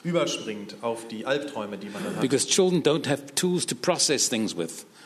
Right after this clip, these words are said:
Speaker 1: Denn die Kinder, die haben noch keine Werkzeuge entwickelt, um damit
Speaker 2: And when they have
Speaker 1: umzugehen.
Speaker 2: emotional struggles,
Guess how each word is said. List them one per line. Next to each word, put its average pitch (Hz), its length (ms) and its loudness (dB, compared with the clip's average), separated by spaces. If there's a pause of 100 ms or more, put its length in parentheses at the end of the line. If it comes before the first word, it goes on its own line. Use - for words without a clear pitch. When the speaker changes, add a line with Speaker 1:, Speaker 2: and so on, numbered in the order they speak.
(140)
Speaker 1:
Denn 120 100 -8
die 120 100 -4
Kinder, 147 360 0
die 120 140 -4
haben 127 100 -4
noch 120 160 -4
keine 123 240 -2
Werkzeuge 123 460 -2
entwickelt, 113 560 -6
um 117 160 -6
damit 113 240 -4
Speaker 2:
And 117 100 4
when 143 100 4
they 147 100 4
have 131 100 4
Speaker 1:
umzugehen. 123 140 4
Speaker 2:
emotional 160 420 4
struggles, 175 760 2